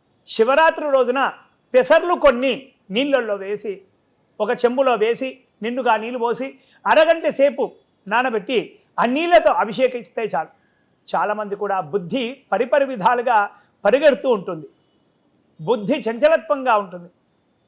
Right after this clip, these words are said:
ఇప్పుడే ఒక మాట మాట్లాడతారు, ఇప్పుడే ఒక నిర్ణయం తీసుకుంటారు, తర్వాత ఇంకొక నిర్ణయం తీసుకుంటారు. నిర్ణయాలు తీసుకునే దాంట్లో సరిగ్గా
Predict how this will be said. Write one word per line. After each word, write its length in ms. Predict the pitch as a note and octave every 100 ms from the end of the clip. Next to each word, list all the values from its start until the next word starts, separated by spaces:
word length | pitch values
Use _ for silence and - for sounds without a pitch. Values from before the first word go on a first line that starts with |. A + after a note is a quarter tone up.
| -
ఇప్పుడే 280 | F#3 B3 B3+
ఒక 80 | A#3+ B3
మాట 140 | B3+ B3+ C4
మాట్లాడతారు, 540 | A#3+ B3+ A#3+ B3 C4 C#4 _ _ _ _
ఇప్పుడే 300 | G3 G3 C4 B3
ఒక 80 | A#3 G3+
నిర్ణయం 280 | F#3+ B3 C4+
తీసుకుంటారు, 400 | C4 - A#3+ B3+ C4
తర్వాత 240 | C4 E4 F4
ఇంకొక 240 | D#4+ D#4 C#4 C4
నిర్ణయం 240 | B3 A#3 G3
తీసుకుంటారు. 460 | - F#3+ F3 E3 _ _ _ _ _ _ -
నిర్ణయాలు 600 | F#3+ B3+ C#4+ D#4 D4 C#4 B3
తీసుకునే 380 | C#4 C#4 B3+ B3 A3+
దాంట్లో 320 | A3+ A3 B3 F#3 - _ _ _ _ -
సరిగ్గా 440 | - B3 A3 B3